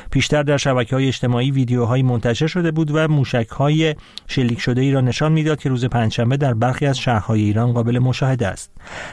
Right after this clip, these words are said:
در همین حال، خبرگزاری فارس نزدیک به سپاه پاسداران شامگاه پنجشنبه با تایید این خبر نوشت: «از عصر این روز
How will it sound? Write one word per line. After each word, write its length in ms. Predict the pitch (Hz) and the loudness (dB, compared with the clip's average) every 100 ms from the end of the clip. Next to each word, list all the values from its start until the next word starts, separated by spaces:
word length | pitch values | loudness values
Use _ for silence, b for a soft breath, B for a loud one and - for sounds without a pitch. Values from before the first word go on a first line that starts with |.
| B | B
در 100 | 135 | 0
همین 240 | 139 143 | 2 2
حال، 100 | 147 | 0
خبرگزاری 640 | 143 139 131 123 127 131 | 0 0 0 0 0 0
فارس 380 | - 147 139 120 | 0 0 0 0
نزدیک 240 | 123 123 | -2 -2
به 100 | 120 | -2
سپاه 320 | 135 127 120 120 | -2 0 0 0
پاسداران 480 | 123 117 127 143 | 0 -2 0 0
شامگاه 420 | 151 139 123 131 135 | 0 0 0 0 0
پنجشنبه 640 | 139 117 113 120 123 151 | 0 0 0 0 2 2
با 160 | 143 | 0
تایید 400 | 143 135 110 151 | -2 -2 -2 0
این 140 | 143 123 | 0 0
خبر 280 | 120 117 127 | 0 2 2
نوشت: 380 | 123 135 151 | 2 0 0
«از 160 | 135 123 | -2 -2
عصر 400 | - 160 - 185 | -2 -2 -2 0
این 140 | 165 | 0
روز 200 | 156 170 | 2 0